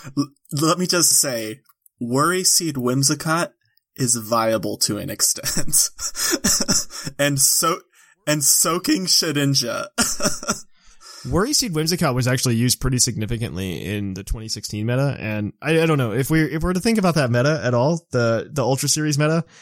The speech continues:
Speaker 2: I think this is what we all originally thought was gonna be the meta right out the gates for twenty nineteen. And everybody's like, "Oh, it's so cool that Pokemon's doing three different metas this year." And it's like, no, they did it because they didn't want the whole thing to be a mess.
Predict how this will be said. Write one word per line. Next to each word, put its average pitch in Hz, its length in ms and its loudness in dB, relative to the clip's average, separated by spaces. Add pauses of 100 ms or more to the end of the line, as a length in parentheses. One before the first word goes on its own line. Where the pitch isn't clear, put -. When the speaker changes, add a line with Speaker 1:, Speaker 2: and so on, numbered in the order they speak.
(180)
Speaker 2:
I - 100 0
think 202 120 4
this 220 160 4
is 165 40 -2
what 156 140 4
we 135 140 4
all 131 280 2 (120)
originally 131 420 0
thought 120 340 0
was 123 140 0
gonna 120 180 0
be 117 120 0
the 117 80 0
meta 110 380 -2 (440)
right 139 220 2
out 127 140 0
the 120 80 0
gates 101 440 -2 (140)
for 131 100 0
twenty 113 240 0
nineteen. 95 460 -6 (380)
And 120 300 0
everybody's 151 380 2
like, 151 140 2
"Oh, 202 180 6
it's 180 140 4
so 196 160 2
cool 208 240 -4
that 170 100 -10
Pokemon's 180 480 -8
doing 170 360 0
three 170 260 2
different 165 260 2
metas 185 240 4
this 147 200 4
year." 127 120 2
And 110 80 0
it's 123 120 2
like, 143 120 2
no, 147 220 4
they 120 100 2
did 139 160 2
it 131 80 2
because 123 260 0
they 127 60 2
didn't 123 160 2
want 120 120 0
the 120 80 2
whole 127 120 2
thing 131 180 0
to 123 60 2
be 117 140 2
a 110 60 2
mess. - 380 0